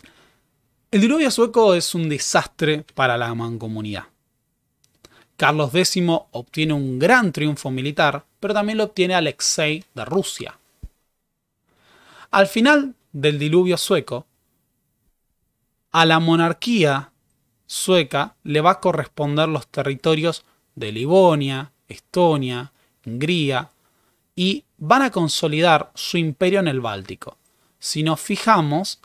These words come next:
en esta época, Suecia tiene fronteras que la convierten en una potencia que domina todas las salidas al mar Báltico y que por lo tanto le permiten controlar gran parte del comercio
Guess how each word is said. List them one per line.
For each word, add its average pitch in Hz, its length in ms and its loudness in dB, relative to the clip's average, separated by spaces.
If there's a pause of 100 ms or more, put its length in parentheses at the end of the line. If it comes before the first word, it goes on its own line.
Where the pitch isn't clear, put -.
en 98 220 -12
esta 175 400 0
época, 135 500 -2 (340)
Suecia 160 800 -2 (320)
tiene 202 260 0
fronteras 151 1040 -2 (280)
que 185 100 0
la 180 160 0
convierten 208 440 -2
en 226 100 0
una 214 100 2
potencia 185 420 -4
que 196 160 0
domina 233 640 -2 (240)
todas 226 260 4
las 165 140 -2
salidas 170 360 0
al 135 100 -6
mar 156 240 2
Báltico 135 540 -2 (320)
y 180 80 -8
que 214 80 0
por 226 100 -4
lo 226 100 -2
tanto 190 540 -2
le 151 260 -2
permiten 160 520 -6
controlar 160 560 -2
gran 165 240 0
parte 160 380 0
del 135 200 -4
comercio 120 640 -8